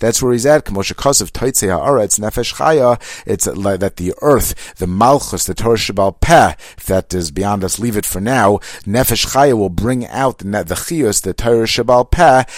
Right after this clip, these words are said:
and therefore it's all one together. Vayisaper, uh, uh, and it's all, it's all even together. But again, this, at least, at the very least, even if this is totally beyond us,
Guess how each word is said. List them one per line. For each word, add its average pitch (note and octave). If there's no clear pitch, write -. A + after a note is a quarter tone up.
and G#2+
therefore A2+
it's -
all B2
one A2
together. E2+
Vayisaper, F2+
uh, -
uh, G2
and G2
it's F2+
all, B2+
it's A#2
all A#2
even G2
together. A2
But F#2
again, F#2+
this, F2+
at F2+
least, B2
at F#2+
the G2
very A2+
least, F#2+
even A2
if F#2+
this F2+
is F2+
totally A#2
beyond B2+
us, A2+